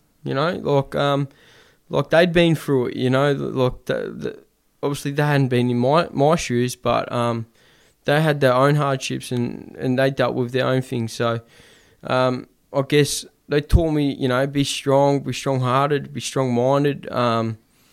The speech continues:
you know, um, hanging around them, co-, you know, kinda taught me to be, you know, like, I had to be strong, you know what I mean? I, I was,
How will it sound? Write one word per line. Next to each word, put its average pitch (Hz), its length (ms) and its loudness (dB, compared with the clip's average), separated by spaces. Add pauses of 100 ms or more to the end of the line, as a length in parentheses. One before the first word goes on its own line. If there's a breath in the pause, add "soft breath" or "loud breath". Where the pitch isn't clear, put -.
(320 soft breath)
you 120 100 -4
know, 131 340 0 (1080)
um, 131 240 0
hanging 143 340 4
around 135 440 2
them, 151 200 0
co-, - 400 -8
you 113 320 -6
know, 127 300 2 (120)
kinda 131 440 0 (1600 soft breath)
taught 160 260 6
me 151 140 0
to 139 80 -4
be, 135 220 2 (200)
you 143 100 2
know, 147 140 4
like, 147 220 2
I 131 80 2
had 180 240 0
to 165 60 -6
be 143 100 -2
strong, 113 380 -2
you 120 80 -4
know 135 80 0
what 135 100 2
I - 20 0
mean? 156 200 0
I, 143 60 2
I 147 260 0
was, 151 340 0